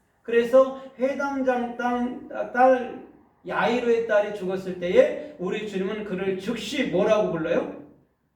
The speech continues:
"내 딸이 죽었습니다." 했을 때 예수님은 그에게 뭐라고 그래요?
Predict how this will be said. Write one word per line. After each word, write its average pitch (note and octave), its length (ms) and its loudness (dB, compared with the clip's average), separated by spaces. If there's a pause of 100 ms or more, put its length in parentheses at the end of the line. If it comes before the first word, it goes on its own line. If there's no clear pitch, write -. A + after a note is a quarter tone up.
(800)
"내 F#3 280 4
딸이 C4 260 2
죽었습니다." B3 680 0
했을 A3 340 -4
때 C4 240 4
예수님은 A#3 440 -4
그에게 G#3 300 -2
뭐라고 F#3 280 2
그래요? E3+ 260 0